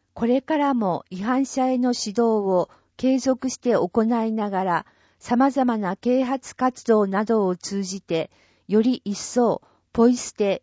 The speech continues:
喫煙禁止条例の周知に努めていきます。市ホームページの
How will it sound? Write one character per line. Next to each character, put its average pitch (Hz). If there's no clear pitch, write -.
喫 -
煙 240
禁 262
止 262
条 254
例 190
の 170
周 226
知 208
に 214
努 240
め 247
て 190
い 170
き -
ま 165
す。 -
市 -
ホ 254
ー -
ム 269
ペ 262
ー 240
ジ 202
の 170